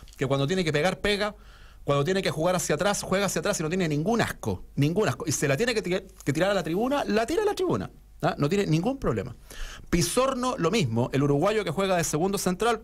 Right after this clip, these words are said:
recargado a la izquierda, y como lateral izquierda, Diego Sosa, que es un argentino que viene de Tigre.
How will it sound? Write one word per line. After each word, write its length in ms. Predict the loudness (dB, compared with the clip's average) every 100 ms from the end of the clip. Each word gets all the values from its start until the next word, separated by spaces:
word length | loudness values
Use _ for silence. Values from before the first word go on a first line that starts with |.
| -6
recargado 400 | -2 0 2 2
a 40 |
la 60 | 0
izquierda, 460 | 0 0 2 -2 -4 -20 -20 -6
y 80 | 0
como 180 | 2
lateral 300 | 2 2 2
izquierda, 380 | 0 0 -2 0
Diego 260 | 0 0 0
Sosa, 400 | -2 -2 0 -4 -8 -20 -18 -4
que 80 |
es 80 | 0
un 80 | 2
argentino 480 | 2 0 0 0 2
que 100 | 2
viene 320 | 2 4 2
de 220 | 2 -2
Tigre. 460 | 0 0 2 2